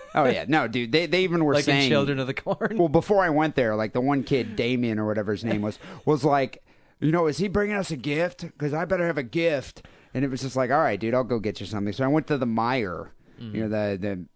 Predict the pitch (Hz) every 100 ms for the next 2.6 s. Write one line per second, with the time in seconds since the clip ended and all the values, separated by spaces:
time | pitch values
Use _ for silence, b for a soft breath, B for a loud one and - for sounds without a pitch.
0 | _ 135 - 98 123 117 101 - 117 110
1 | 107 104 107 107 117 110 - - 117 117
2 | 117 104 107 107 98